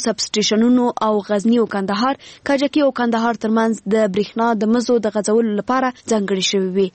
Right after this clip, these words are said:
په ورته مهال واشنګټن د شپېته میلیونو ډالرو مرستې له کولو نه هم ډډه کړې ده. د امریکا د بهرنیو چارو وزارت په دغه اعلامیه کې افغان حکومت د امریکا له لوري په برابرو شویو سرچینو دروندوالي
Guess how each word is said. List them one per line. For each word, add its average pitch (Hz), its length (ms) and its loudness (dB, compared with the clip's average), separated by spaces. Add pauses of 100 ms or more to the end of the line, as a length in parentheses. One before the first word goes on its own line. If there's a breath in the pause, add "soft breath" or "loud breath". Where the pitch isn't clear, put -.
(140)
په 294 120 2
ورته 269 280 -2
مهال 269 400 0
واشنګټن 247 720 0
د 226 140 0
شپېته 262 340 0
میلیونو 233 360 0
ډالرو 233 320 2
مرستې 247 600 0
له 233 120 -2
کولو 240 400 2
نه 220 140 -2
هم 254 180 4
ډډه 196 320 -2
کړې 190 240 -2
ده. 185 100 -2 (240)
د 269 120 0
امریکا 269 260 0 (120)
د 254 100 0
بهرنیو 247 400 2
چارو 247 180 0
وزارت 220 380 0
په 220 120 0
دغه 214 140 0
اعلامیه 208 400 0
کې 254 320 -2
افغان 254 340 0
حکومت 233 480 0 (240)
د 226 240 2
امریکا 214 420 -2
له 214 140 2
لوري 254 180 2 (400 loud breath)
په 247 120 0
برابرو 247 420 0
شویو 240 420 2
سرچینو 226 420 0 (200)
دروندوالي 226 480 0